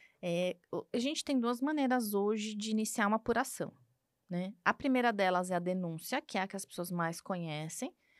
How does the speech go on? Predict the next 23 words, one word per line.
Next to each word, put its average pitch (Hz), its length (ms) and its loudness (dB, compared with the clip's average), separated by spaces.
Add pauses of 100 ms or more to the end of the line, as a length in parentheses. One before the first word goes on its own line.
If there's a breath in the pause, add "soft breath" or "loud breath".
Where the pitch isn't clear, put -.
(220)
né? 170 140 -4
Então, 170 340 -2
eu 190 260 0
tenho 185 220 -2
algum 185 180 -4
problema, 175 600 0
e 165 100 -2
aí 185 160 2
o 220 60 0
problema 196 340 0
da 180 80 4
telemedicina 185 640 -4
certamente 190 560 -4
vai 180 100 -2
ser 185 280 -4
um 180 180 -4
diagnóstico 180 600 -2
ruim 180 600 -4
ou, 170 480 -2
ou, 170 260 -8
ou 180 120 0
uma 180 160 2
omissão, 185 1000 4